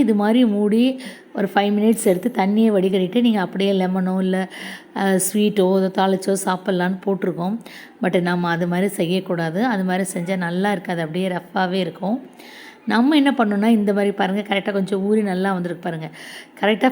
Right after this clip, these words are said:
ஃபைவ் மினிட்ஸ் தான் வைக்கணும். அதுக்கு மேல வச்சீங்கன்னா கொஞ்சம் ஒரு மாதிரி குழகுழப்பு தன்மை ஆயிடும்.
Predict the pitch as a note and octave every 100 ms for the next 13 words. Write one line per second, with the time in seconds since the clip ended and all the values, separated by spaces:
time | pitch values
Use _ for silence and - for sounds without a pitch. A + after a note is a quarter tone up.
0 | B3 G#3 G#3 G#3 G#3 A#3 G#3+ F#3+ F3 F3+
1 | G#3 A3+ A3+ B3+ G#3+ F#3+ G3+ G#3 B3+ A3+
2 | A3 B3+ A3 F#3+ G#3 G#3 G3+ G#3 G#3+ G#3+
3 | F#3+ F3 F3 E3+ E3 F#3